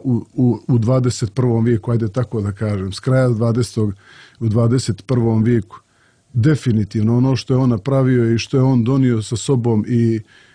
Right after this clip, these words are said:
kad je došao te osamdeset devete godine, devedesete godine,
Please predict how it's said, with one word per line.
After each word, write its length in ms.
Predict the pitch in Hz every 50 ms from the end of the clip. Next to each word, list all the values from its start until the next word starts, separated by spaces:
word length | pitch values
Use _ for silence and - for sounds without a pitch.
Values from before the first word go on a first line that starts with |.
| _ _
kad 180 | - - 117 104
je 80 | 127 120
došao 480 | 113 143 156 151 135 - - 123 110
te 200 | 104 - - 135
osamdeset 580 | 123 113 - - 135 120 135 139 - - 127 104
devete 420 | 113 120 117 135 131 127 - 123
godine, 400 | 110 110 131 127 113 120 113 113
devedesete 580 | 104 113 110 113 107 123 131 120 - - - 113
godine, 480 | 110 120 131 123 127 123 117 113 107